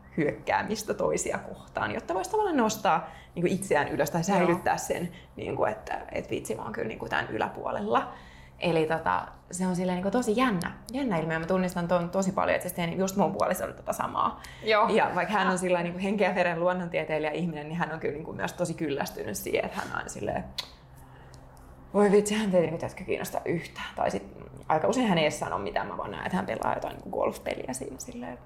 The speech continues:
Speaker 2: Joo.
Speaker 1: Puhuu vaan siinä ja
Speaker 2: <laughs>
Speaker 1: sit jossain vaiheessa tu-, tunnistaa niinku itekin sen, että okei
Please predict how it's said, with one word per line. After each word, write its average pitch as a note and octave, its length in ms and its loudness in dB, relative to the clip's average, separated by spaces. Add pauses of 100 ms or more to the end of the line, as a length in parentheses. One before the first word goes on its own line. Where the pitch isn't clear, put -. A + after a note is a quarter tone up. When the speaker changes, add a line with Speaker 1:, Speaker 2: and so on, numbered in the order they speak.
(120)
Speaker 2:
Joo. G3 240 4 (400)
Speaker 1:
Puhuu G3+ 220 6
vaan F3 200 4
siinä - 340 0
ja - 120 0 (220)
Speaker 2:
<laughs> G#3 100 2 (100)
Speaker 1:
sit - 240 -6
jossain G3+ 240 4
vaiheessa E3+ 260 2
tu-, - 260 -6
tunnistaa - 420 0
niinku - 180 -4
itekin - 320 -4
sen, - 140 -14
että - 140 -12
okei - 280 -6